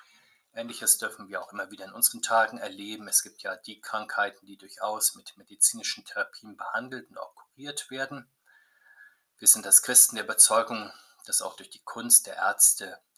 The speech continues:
und durch Medikamente und Therapien hindurch eigentlich Gott der ist, der die Heilung schenkt. Dann gibt es die Krankheiten und Krankheitsverläufe, bei denen Ärzte an die Grenzen ihrer Kunst kommen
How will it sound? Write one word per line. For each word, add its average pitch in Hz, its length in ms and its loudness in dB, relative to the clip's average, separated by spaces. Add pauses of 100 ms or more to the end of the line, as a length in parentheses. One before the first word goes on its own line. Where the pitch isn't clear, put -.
und - 260 -20
durch - 280 -20
Medikamente 104 600 -10
und 98 80 -14
Therapien - 500 -10
hindurch 98 460 -6
eigentlich 98 340 -10
Gott - 340 0
der 113 240 -2
ist, - 400 6
der 101 80 -18
die 101 160 -14
Heilung 101 320 -4
schenkt. - 460 -4 (1300)
Dann 113 260 -2 (140)
gibt - 180 -16
es - 320 2
die 120 160 -16
Krankheiten 117 640 0
und 92 100 -14
Krankheitsverläufe, 95 1000 0
bei 90 160 -4
denen 87 280 -20 (380)
Ärzte - 340 4
an - 80 -14
die - 100 -20
Grenzen - 460 0
ihrer - 140 -10
Kunst - 440 0
kommen 107 420 -2